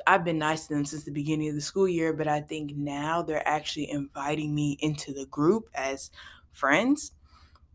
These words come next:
And it's very surprising, but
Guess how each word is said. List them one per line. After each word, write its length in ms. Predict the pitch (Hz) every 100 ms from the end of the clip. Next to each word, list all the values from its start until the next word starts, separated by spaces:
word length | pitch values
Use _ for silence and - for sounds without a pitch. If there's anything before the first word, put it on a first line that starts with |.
| _ - _ _ _ _ -
And 80 | 180
it's 120 | 175
very 280 | 165 220 262
surprising, 720 | 190 196 220 190 151 175 214 - _ - -
but 400 | 147 143 143